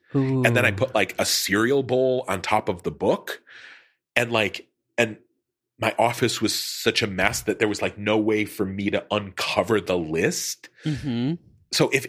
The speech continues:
Speaker 1: anything, like, even just a piece of paper would occlude the list, my life would start to fall apart.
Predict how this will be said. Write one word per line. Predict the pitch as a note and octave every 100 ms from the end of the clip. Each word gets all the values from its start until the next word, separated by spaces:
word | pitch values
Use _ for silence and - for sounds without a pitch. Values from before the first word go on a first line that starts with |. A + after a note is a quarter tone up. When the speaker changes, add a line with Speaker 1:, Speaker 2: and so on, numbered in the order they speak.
| -
Speaker 1:
anything, | D#3 G3 A#2+ F2 -
like, | B2
even | G#3 C#4
just | C3 A#2+
a | A2
piece | - C#3+ -
of | -
paper | - - B2 B2+ F2+
would | E2+ F2+
occlude | - - - A#2+ B2+ B2+ G#2+
the | F#2+
list, | A2+ A2 - A2 A#2 - -
my | G#2+
life | G2+ B2+ -
would | G#2+
start | - D#2 -
to |
fall | F#2 F2 D2+
apart. | - D2+ A1+ -